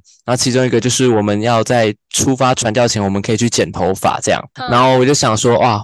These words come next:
Speaker 1: 我真的头发很厚，我想说我就趁在M T C剪一剪，我也省了一百块，对不对？反正回台湾剪也是一百块，我就赶快去剪，省点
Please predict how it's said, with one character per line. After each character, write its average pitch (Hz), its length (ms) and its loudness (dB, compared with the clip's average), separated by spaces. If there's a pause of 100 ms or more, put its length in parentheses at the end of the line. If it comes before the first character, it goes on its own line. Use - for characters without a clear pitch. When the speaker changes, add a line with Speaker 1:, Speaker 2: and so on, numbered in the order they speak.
(140)
Speaker 1:
我 113 160 2
真 123 160 0
的 120 100 0
头 113 160 -2
发 110 140 2
很 101 220 -4
厚， 113 520 -2
我 120 80 -2
想 107 180 -4
说 117 280 0 (300)
我 107 100 -2
就 117 280 2 (340)
趁 131 300 0
在 123 160 2
M 120 100 0
T 120 140 0
C 117 60 0
剪 101 220 0
一 123 100 0
剪， 113 220 0
我 110 80 4
也 113 100 4
省 113 300 2
了 107 100 0
一 131 80 0
百 - 280 -2
块， 113 200 -2
对 101 100 0
不 101 60 0
对？ 95 100 0
反 - 140 -4
正 123 120 -4
回 117 120 0
台 104 140 -4
湾 104 140 -2
剪 101 140 -4
也 95 60 -8
是 104 100 -6
一 101 40 -8
百 - 160 -8
块， - 140 -6
我 104 60 -2
就 110 140 -4 (220)
赶 101 120 -6
快 113 100 -2
去 117 100 -4
剪， - 260 -8
省 - 280 -6
点 - 120 -20